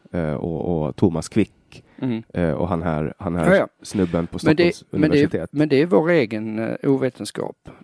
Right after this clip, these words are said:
Speaker 2: Precis, men, men det här är ju sekteristiska,
Speaker 1: Mm.
Speaker 2: eh, och, och det är också det som Bogosian och Lindsay pratar om i Joe Rogan Show.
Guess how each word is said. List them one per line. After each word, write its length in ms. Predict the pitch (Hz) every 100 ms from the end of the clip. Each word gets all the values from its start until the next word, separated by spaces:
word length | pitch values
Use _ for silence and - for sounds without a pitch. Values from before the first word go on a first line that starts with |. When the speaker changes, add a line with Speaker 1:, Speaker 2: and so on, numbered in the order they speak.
| _
Speaker 2:
Precis, 520 | - 185 - 202 139 -
men, 140 | 143
men 140 | - 143
det 80 | 131
här 120 | 147
är 40 |
ju 120 | 214 180
sekteristiska, 1300 | - 156 - - 147 170 143 - - - - -
Speaker 1:
Mm. 240 | 123 117 117
Speaker 2:
eh, 420 | - - - -
och, 100 | 139 135
och 140 | 135
det 160 | 139 185
är 40 |
också 260 | 196 - 143
det 200 | 151 123
som 340 | - 117 123
Bogosian 600 | 127 139 135 - 110 104
och 60 | 107
Lindsay 500 | 123 104 - 101 98
pratar 400 | - - - 127
om 140 | -
i 60 | 57
Joe 240 | 57 110
Rogan 320 | 62 57 -
Show. 200 | - 165